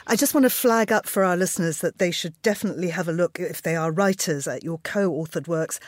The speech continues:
How Not to Write a Novel and Read This Next. And, and that is guidance for readers navigating literature. Both books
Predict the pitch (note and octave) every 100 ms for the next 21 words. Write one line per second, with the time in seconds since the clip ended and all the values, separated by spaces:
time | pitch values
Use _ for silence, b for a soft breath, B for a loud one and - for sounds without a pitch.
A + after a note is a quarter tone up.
0 | B - G3+ F#3 F#3+ F3 - F#3+ E3+ D#3+
1 | - E3 E3+ E3 D#3+ B B - F3+ D#3+
2 | - F3 A3 F3 F#3 - F#3+ F#3+ - -
3 | E3+ D3 - D#3 D#3 - - - B B
4 | - D#3+ - G#3+ G#3+ F#3 D3+ - F3+ E3+
5 | E3+ E3 D3 E3 F#3 F3 D#3+ D3 - C#3+
6 | C#3+ - E3 C#3+ - - D#3 C#3+ G3 F#3+
7 | - F3+ -